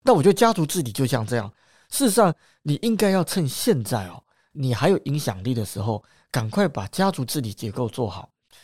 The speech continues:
我们如果真的讲稍微难听一点，在很多时候家族治理出现问题的时候，通常都不太好解。意思说那时候可以讲话的人大概都没办法讲话，本来他讲的大家就算了，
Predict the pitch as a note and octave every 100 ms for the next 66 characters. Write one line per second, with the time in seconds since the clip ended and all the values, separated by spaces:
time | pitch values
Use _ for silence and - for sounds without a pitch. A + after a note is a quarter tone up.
0 | _ - D#3 G#3+ B3 F#3 G#3 F#3+ C#3+ -
1 | G2 F#2+ - C#3+ C#3 A#2+ A#2 B2 B2+ C3+
2 | D3 C#3+ A#2+ - _ _ - A3 - B2
3 | A3+ F#3+ E3 G3 E3 C#3 G3+ C3 A2+ -
4 | B3+ A#3 F#3+ F3 A#3 A#2+ A2 G#2+ - A2
5 | B2+ - _ _ - B3 G#3 D#3+ E3+ D#3+
6 | D#3 A2+ G#2 G#2 G#2 - _ _ _ -
7 | _ - A3+ - F3 E3+ E3 G3+ F#3 D3
8 | - - - - F3+ E3 A2+ D#3 D3+ A2+
9 | A2+ C#3 C#3 B2+ _ E3 D3 C3+ D3 B2
10 | G2 F#2+ B2 G2+ _ _ - D#3 G3+ G#3
11 | B3+ D3 - B2+ D#3+ D3 C#3 - D3+ A2+